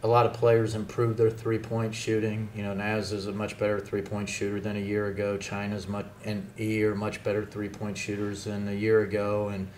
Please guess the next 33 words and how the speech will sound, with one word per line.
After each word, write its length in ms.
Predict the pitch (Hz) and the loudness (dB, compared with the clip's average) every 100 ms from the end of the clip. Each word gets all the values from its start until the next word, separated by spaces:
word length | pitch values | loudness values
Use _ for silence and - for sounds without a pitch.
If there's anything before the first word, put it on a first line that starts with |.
| - - - - - | -16 -18 -18 -18 -8
uh, 360 | - 107 98 95 - - - - | -2 0 2 0 -2 -10 -16 -4
you 100 | 113 | -2
know, 100 | 107 | 0
Ty 320 | - 131 135 | 6 8 8
can 340 | - 120 110 - - - | 4 0 0 -4 -12 -8
shoot 320 | - 127 - | 0 2 2
the 100 | 107 | 0
three 320 | - 113 110 | 4 6 6
sh-, 200 | - - - - - - - | 2 -6 -14 -18 -20 -20 -6
uh, 220 | 104 104 110 | -2 -2 -2
and 160 | 107 | 0
knock 220 | 110 107 | 2 0
down 220 | 113 104 98 | 0 -2 0
shots, 520 | - 107 104 101 - | 2 2 2 0 -2
so, 460 | - 104 104 101 - - - - - - - - | 0 0 0 -2 -6 -14 -18 -16 -16 -18 -20 0
which 320 | 117 117 - - | 2 2 -2 -6
she 160 | - 117 | -6 2
really 320 | 117 113 107 | 6 8 6
didn't 300 | 95 117 98 | 4 0 2
do 120 | 107 | 0
much 340 | 104 104 - - | 0 -2 -2 -2
last 400 | 104 107 104 - | -2 0 -2 -2
year. 280 | 101 101 98 107 | -2 -2 -6 -8
And 200 | 101 98 - - - - | -6 -6 -10 -14 -12 -4
in 120 | 113 | 0
practice, 460 | 113 127 131 101 - | 4 6 6 2 -4
she 120 | 107 | -4
shoots 280 | - - 107 | -4 -4 0
a 40 | |
really 200 | 107 104 | 0 2
good 220 | 104 98 | 0 -2
percentage, 640 | 101 98 110 104 101 95 | -4 -4 -2 -2 -4 -4
so, 580 | - 107 101 101 101 101 | -2 0 2 2 0 -4